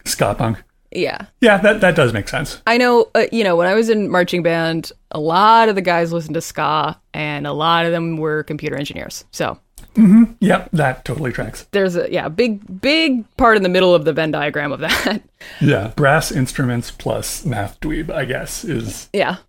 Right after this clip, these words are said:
Speaker 1: a big crossover.
Speaker 2: <laughs> Yes, exactly. So he finishes his math problem, and he's like, "Ha ha, Portal ten, found
Speaker 1: Yeah.
Speaker 2: you."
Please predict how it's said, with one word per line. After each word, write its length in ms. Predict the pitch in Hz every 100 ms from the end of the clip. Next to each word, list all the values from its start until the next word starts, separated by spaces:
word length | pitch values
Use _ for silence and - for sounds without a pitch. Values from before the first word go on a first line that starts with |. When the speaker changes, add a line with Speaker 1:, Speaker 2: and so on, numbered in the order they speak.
| -
Speaker 1:
a 80 |
big 220 | 147 135 110
crossover. 580 | 143 101 156 156 175 - _
Speaker 2:
<laughs> 460 | 269 - 233 240 220
Yes, 420 | 180 180 180 -
exactly. 360 | 196 - - - _
So 200 | - 226
he 460 | 220 262 254 254 -
finishes 440 | - 214 214 214 190
his 140 | 190
math 340 | 180 180 175 -
problem, 320 | 175 170 165
and 80 | 156
he's 140 | 151
like, 160 | 135 -
"Ha 160 | -
ha, 560 | 160 190 170 - - - _ _ -
Portal 480 | 175 175 180 214 226
ten, 680 | - 208 165 120 - - _ _ -
found 360 | - 196 151
Speaker 1:
Yeah. 120 | 123
Speaker 2:
you." 200 | - -